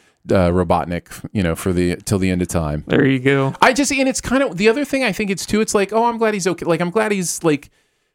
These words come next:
Speaker 1: working, you know, and he's okay, and it's, he can do this again. And
Speaker 2: What was his miniseries that he did?
Speaker 1: Oh, yeah, yeah, Kidding.
Speaker 2: Kidding, yeah.
Speaker 1: Yeah, he's still doing Kidding. In fact, the new season just started.
Speaker 2: Okay.
Speaker 1: So, yeah, on Showtime, I believe.
Speaker 2: There we go.
Speaker 1: So, yes, and I have watched Kidding, but again, that's a much more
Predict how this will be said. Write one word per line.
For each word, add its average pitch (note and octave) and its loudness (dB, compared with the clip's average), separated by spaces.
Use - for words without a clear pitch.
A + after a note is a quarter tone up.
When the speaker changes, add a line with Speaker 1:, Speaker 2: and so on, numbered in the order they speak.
Speaker 1:
working, C3 2
you A2+ -2
know, C#3 2
and D3 0
he's C3+ 2
okay, E3 2
and G2+ -4
it's, - -4
he B2 0
can C#3 2
do D#3+ 0
this B2 0
again. F2+ -2
And F#2+ 0
Speaker 2:
What A#3 4
was C#4 0
his A#3 2
miniseries G3+ 0
that G3 2
he F#3+ 0
did? F#3+ 2
Speaker 1:
Oh, F#3 6
yeah, E3+ 2
yeah, C#3+ 0
Kidding. F#3+ -2
Speaker 2:
Kidding, D#3 4
yeah. C#3 4
Speaker 1:
Yeah, A#2+ 4
he's D3+ 0
still C4+ 2
doing C3+ 2
Kidding. F2+ -2
In F#2+ -4
fact, B2 -2
the B2+ 0
new C3 2
season A#2 0
just G2 0
started. F2+ 0
Speaker 2:
Okay. F3+ 6
Speaker 1:
So, G2 2
yeah, F2+ -4
on G#2+ 4
Showtime, F#2 -2
I F2+ -6
believe. F#2 -4
Speaker 2:
There D3+ 2
we D3 -6
go. D#3 -6
Speaker 1:
So, F#2+ 2
yes, D#3 2
and C#3+ 0
I D3+ 0
have F3+ 0
watched D#3+ 0
Kidding, C#3+ 0
but C3+ 0
again, E3+ 0
that's C#3+ -4
a C#3+ -4
much C3+ -2
more A#2 0